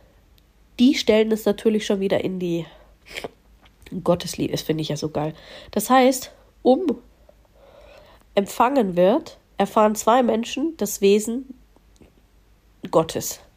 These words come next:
Liebe erfahren heißt Gott erfahren. Und es gibt ganz spezielle Techniken, da geht es um die Stimulation von diesen Akupunktur oder Akupressur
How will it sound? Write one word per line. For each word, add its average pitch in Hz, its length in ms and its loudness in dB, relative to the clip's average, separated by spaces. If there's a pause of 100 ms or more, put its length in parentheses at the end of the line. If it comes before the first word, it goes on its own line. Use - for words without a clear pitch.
(640)
Liebe 277 540 2 (560)
erfahren 175 640 0 (180)
heißt 170 460 -8 (160)
Gott 254 260 -2
erfahren. 165 520 -6 (420)
Und 202 500 2 (360)
es 214 100 -10
gibt 247 160 -2
ganz 269 160 0
spezielle 254 400 -2
Techniken, 233 460 -4
da 233 60 -2
geht 233 200 -2
es 247 140 -8
um 214 80 -6
die 214 80 -4
Stimulation 214 800 -2
von 196 400 -2
diesen 185 360 -8
Akupunktur 185 720 -6
oder 202 120 0
Akupressur 208 840 -4